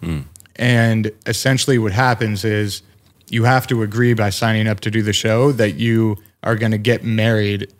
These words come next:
Speaker 2: or not get married, but propose. And, like, the intention there is to literally get engaged by the end of the show. And trying to prove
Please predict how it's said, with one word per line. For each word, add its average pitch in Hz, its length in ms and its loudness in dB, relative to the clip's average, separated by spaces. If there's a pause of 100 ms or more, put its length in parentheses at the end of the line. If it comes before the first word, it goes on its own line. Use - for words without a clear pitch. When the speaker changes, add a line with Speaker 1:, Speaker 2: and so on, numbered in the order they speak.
Speaker 2:
or 131 60 0
not 135 240 2
get 127 120 2
married, 113 360 2
but 104 180 -4
propose. 110 640 -2 (300)
And, 110 100 -4
like, 104 140 -2
the 120 100 -2
intention 110 600 -2
there 101 260 -2
is 98 140 -6
to 107 160 -4
literally 101 680 -2 (340)
get 120 160 2
engaged 104 640 -2 (680)
by 110 140 2
the 110 140 0
end 104 100 0
of 101 60 -2
the 101 80 -6
show. - 260 -6 (1200)
And 113 540 2 (400)
trying 110 340 0
to 107 60 0
prove 107 520 -2